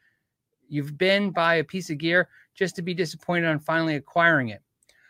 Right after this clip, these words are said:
Um, oh, you know, that's tough, right? That's a tough one. Uh, a lot of us relate to that. You know, you get a, a super excited, and then it just, uh, uh, you know, and I lo-, I think a lot of you are probably thinking about that time I bought the Telecaster,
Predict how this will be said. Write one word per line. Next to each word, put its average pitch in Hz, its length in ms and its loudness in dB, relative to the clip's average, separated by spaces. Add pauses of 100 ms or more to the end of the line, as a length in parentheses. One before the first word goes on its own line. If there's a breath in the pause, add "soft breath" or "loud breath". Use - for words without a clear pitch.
(220 soft breath)
Um, 247 420 4 (1300)
oh, 139 480 -2
you 165 100 -2
know, 151 160 2
that's 214 300 -2
tough, - 360 -14
right? 175 360 -6
That's 175 160 -12
a 143 80 -12
tough - 260 -6
one. 139 240 -4 (400 loud breath)
Uh, 135 320 2
a 139 80 -2
lot 156 200 2
of 151 60 -2
us 147 140 -4
relate 135 380 -2
to 135 100 -8
that. 127 400 -4
You 135 100 -4
know, 131 80 -2
you 117 140 -8
get 120 140 -6
a, 120 100 -8 (160)
a 139 60 -10
super 131 340 -8
excited, 123 560 -4 (540 soft breath)
and 123 200 -6
then 123 300 -6
it 131 80 -10
just, 123 320 -8 (100)
uh, 113 240 -6 (240)
uh, 113 140 -14 (220)
you 165 100 -2
know, 160 120 2
and 202 100 2
I 233 60 8
lo-, 247 260 4
I 156 60 -10
think 269 180 2
a 220 40 8
lot 190 200 6
of 202 80 2
you 156 60 -2
are 156 40 -6
probably 156 220 2
thinking 151 220 -2
about 127 260 -4
that 131 160 -8
time 143 240 -6
I 127 80 -4
bought 117 240 -8
the 120 80 -12
Telecaster, 117 800 -8